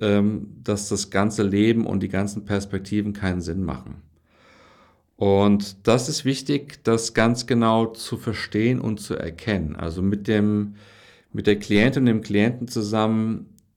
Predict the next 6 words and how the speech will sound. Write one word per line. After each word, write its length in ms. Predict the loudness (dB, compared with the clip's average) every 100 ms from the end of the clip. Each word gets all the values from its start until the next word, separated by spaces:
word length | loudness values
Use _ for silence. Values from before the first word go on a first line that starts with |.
| _ -10
rauszuarbeiten, 1500 | -2 0 0 -4 -6 -2 0 0 0 0 0 0 -2 -2 -8
wie 280 | -4 -2
denn 300 | 0 0 0
die 160 | -2 -4
Gedankenprozesse 1040 | -4 -2 -2 -2 -6 -4 -4 -2 -2 -2 -4
sind. 600 | -2 -2 -2 -8 -18